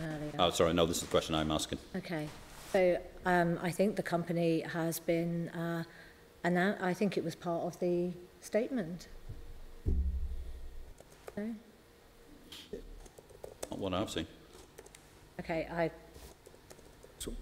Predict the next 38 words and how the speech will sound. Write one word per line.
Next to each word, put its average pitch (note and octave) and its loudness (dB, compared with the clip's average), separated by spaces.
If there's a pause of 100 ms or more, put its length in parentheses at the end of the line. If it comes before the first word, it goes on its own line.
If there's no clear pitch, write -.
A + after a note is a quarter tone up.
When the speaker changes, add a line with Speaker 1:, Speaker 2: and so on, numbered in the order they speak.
(200)
Speaker 3:
so - -4
if A#2 0
I D3+ 10
can C#3+ 10
add A#2 6
to C3 0
that, A2+ 6
it's - 2
not D3 10
really C#3 10
the G#2+ 2
company A2+ 4
we're G2 4
purchasing B2+ 6
things C3+ 8
off C3 8
that C3 12
I'm B2+ 12 (220)
concerned A#2+ 6
about. G#2+ 8 (140)
It's, - 0
it's A#2 0
the - -6 (220)
procurement D3 6
process. F3+ 8 (320)
So B2+ 12 (400)
before D3+ 8
Department C#3 8
of G#2 2
Finance, A2 4
and C3+ 8
you'll E3 10
know G#2 12
this A2 10
being G2 6
the F#2+ 4
accounting A#2+ 12
officer E3+ 12